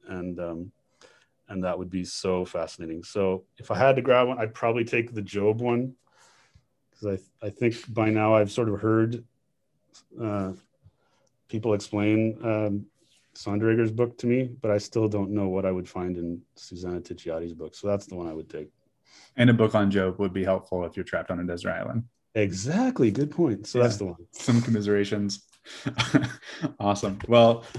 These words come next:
Speaker 2: this has been great. I really appreciate you taking the time, um,
Speaker 1: Thank you.
Speaker 2: to, to do this. Um, the book is A Shared Mercy, Karl Barth on Forgiveness and the Church by John Coutts. Um,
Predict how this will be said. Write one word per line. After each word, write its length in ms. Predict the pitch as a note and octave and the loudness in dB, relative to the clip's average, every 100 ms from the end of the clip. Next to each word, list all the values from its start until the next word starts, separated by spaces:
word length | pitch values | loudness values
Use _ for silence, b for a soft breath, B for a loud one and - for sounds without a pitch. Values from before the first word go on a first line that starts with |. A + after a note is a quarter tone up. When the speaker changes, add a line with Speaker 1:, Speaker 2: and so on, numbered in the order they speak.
| - - - | -14 -8 2
Speaker 2:
this 160 | C#3+ | 4
has 80 | D#3+ | 4
been 180 | D#3 C#3+ | 6 8
great. 300 | A#2+ A2 A#2+ | 8 6 6
I 60 | G#2+ | 4
really 240 | G#2+ G#2+ | 4 2
appreciate 400 | G2+ G#2+ - G#2+ | 2 0 0 0
you 100 | G#2 | 0
taking 280 | G#2 F#2+ G2 | -2 0 0
the 60 | |
time, 560 | F2+ G#2 G2+ G#2+ G#2+ A#2 | 2 2 4 4 2 -2
um, 440 | A2 G2 F#2+ F#2+ G2 - | -2 0 0 -2 -4 -6
Speaker 1:
Thank 260 | A2+ G#2 - | -6 -6 -8
you. 80 | G2+ | -16
Speaker 2:
to, 60 | _ - | _ -6
to 100 | A#2 | 2
do 180 | A2 A2+ | 6 6
this. 360 | A2 A2 - A2+ | 6 4 0 -4
Um, 320 | G2 F#2+ G2 | -2 -2 -2
the 80 | G#2+ | 2
book 320 | B2 B2 B2 | 4 4 2
is 320 | - A2+ G#2+ - | 2 4 4 2
A 80 | |
Shared 320 | A2 A#2+ A2 G#2 | -4 0 0 0
Mercy, 520 | G#2+ A2 A2 G2+ G2+ | -2 -4 -4 -2 -2
Karl 240 | A2 A2 | 0 2
Barth 300 | G2+ G2 G2 | 4 2 2
on 280 | G2 F#2+ G2 | 0 0 -2
Forgiveness 560 | - G#2+ A2+ A2 G#2 - | -2 -2 2 2 0 -4
and 140 | G#2 | -4
the 60 | G2 | 0
Church 380 | - C#3+ - - | 0 0 -4 -12
by 80 | F#2+ | -10
John 280 | F#2+ F#2 - | -8 -8 -6
Coutts. 400 | D3+ D3+ - - b b b b b - | -6 -6 -10 -20 b b b b b -4
Um, 520 | G#2 G2+ G2 G2 | -2 0 0 -2